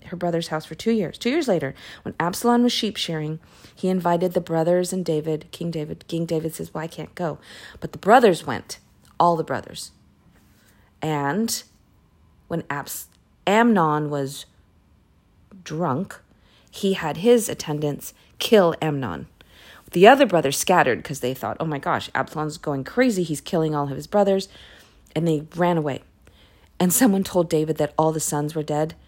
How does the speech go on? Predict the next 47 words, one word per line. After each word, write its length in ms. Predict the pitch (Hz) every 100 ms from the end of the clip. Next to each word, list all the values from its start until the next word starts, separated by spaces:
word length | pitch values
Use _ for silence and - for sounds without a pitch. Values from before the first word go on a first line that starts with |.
| - - _ _ _ _ _ -
And 140 | 147
he 140 | 156
was, 460 | 151 151 147 - - _ _ _ _ -
he 160 | - - -
ripped 220 | 196 196
off 180 | - -
his 160 | 170
clothes 440 | - 180 175 170 165
and 100 | 160
he 60 |
fell 280 | 160 - 196
to 100 | 180
the 80 | 185
ground. 320 | 175 175 165
And 100 | 160
then 100 | 160
someone 300 | 165 190 175
else 180 | 170 165
came 220 | - 175
to 80 | 165
David 320 | 156 156 156
and 80 | 151
says, 160 | 151 160
"No, 140 | 240
no, 100 | 294
no, 220 | 294 269
time 260 | 262 220 233
out, 160 | 226 220
time 220 | 208 196
out. 180 | 180 - - - -
Not 240 | 220 226
all 140 | 180 226
your 140 | 254
sons 280 | 185 160 156
are 60 | 147
dead, 280 | 143 139 151
just 280 | 226 -
Amnon." 440 | 185 196 160 - - - - - - - - - _ _ _ _ _ -
<laughs> 400 | 147 - 151 151
Which 300 | - 160 -
I 100 | -
don't 120 | 160
know 100 | 151
what 180 | 143 147
that 200 | - -
meant, 300 | - 156 170
like, 200 | 156 151